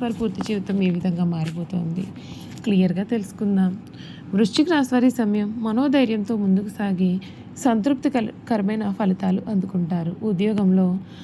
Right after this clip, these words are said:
అనుకూలత అనేది ఏర్పడుతుంది. ఇష్టులతో కాలక్షేపాన్ని చేస్తారు. ముఖ్యమైన సందర్భాలలో మొహమాటాన్ని అసలు దరిచేరనీయకండి.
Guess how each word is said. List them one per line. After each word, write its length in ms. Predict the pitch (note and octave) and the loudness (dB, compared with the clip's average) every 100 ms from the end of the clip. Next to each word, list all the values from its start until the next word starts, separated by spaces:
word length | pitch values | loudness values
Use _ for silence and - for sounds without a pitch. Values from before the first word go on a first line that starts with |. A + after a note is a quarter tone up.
| - G#3 | -10 -2
అనుకూలత 440 | G#3+ A#3 A#3+ A#3 | 0 4 2 2
అనేది 260 | G3+ F#3 F#3+ | 2 2 2
ఏర్పడుతుంది. 800 | F3+ E3+ G#3+ F#3+ A#3 A3 C4+ G4+ - - - | 0 -2 -4 -2 -2 -2 -2 -4 -10 -16 -6
ఇష్టులతో 500 | G#3 - E4 D#4 D#4+ | -4 0 2 2 2
కాలక్షేపాన్ని 800 | C#4+ G#3+ G3 - A3 F#3 F#3+ G3+ A3+ | 0 2 2 0 -2 2 2 2 0
చేస్తారు. 500 | A3 F#3+ - E3 F3+ F3+ - - - - - - | -2 -2 -2 -2 -2 -8 -10 -16 -16 -14 -16 -2
ముఖ్యమైన 400 | B3+ B3+ D4 D#4 | -2 2 2 4
సందర్భాలలో 880 | F4+ C#4 G#3+ A3+ A3 A3 G3 F3+ F#3 F#3+ - - - A#3 | 2 2 0 0 0 -2 0 0 2 0 -6 -16 -6 -2
మొహమాటాన్ని 680 | A3+ C#4+ D4+ D4 A#3+ A3 A3 | 2 2 4 2 0 2 2
అసలు 300 | G3+ G#3 G#3+ | 2 2 4
దరిచేరనీయకండి. 1300 | F#3 F3+ F3+ G#3 F3+ F3 F3+ G3 G#3 F3 E3+ E3+ | 4 4 2 0 2 4 2 2 2 2 2 0